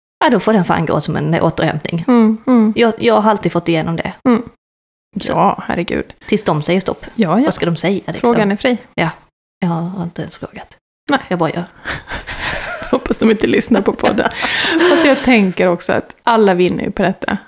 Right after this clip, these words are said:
Speaker 2: Om det
Speaker 1: Faktiskt.
Speaker 2: finns, om det finns en möjlighet på förskolan så, så alla vinner ju på detta.
Speaker 1: Ja.
Speaker 2: Så att
Speaker 1: Verkligen.
Speaker 2: du behöver det.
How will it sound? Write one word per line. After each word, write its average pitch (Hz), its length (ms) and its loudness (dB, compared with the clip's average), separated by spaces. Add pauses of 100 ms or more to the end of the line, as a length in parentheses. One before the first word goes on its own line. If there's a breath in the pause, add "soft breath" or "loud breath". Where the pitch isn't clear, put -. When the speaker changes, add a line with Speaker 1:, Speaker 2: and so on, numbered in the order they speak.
Speaker 2:
Om 233 200 4
det 220 120 4
Speaker 1:
Faktiskt. 214 120 2
Speaker 2:
finns, 214 380 2
om 240 100 6
det 254 80 6
finns 254 180 4
en 233 180 8
möjlighet 208 460 4
på 196 100 -2
förskolan 185 440 0
så, 180 120 0 (280)
så - 100 -2
alla 214 320 4
vinner 156 200 0
ju 151 60 -2
på - 80 -2
detta. - 320 0
Speaker 1:
Ja. 185 100 0 (920 loud breath)
Speaker 2:
Så - 100 -2
att 143 60 0
Speaker 1:
Verkligen. - 500 -10
Speaker 2:
du 233 120 2
behöver 214 360 2
det. - 180 -6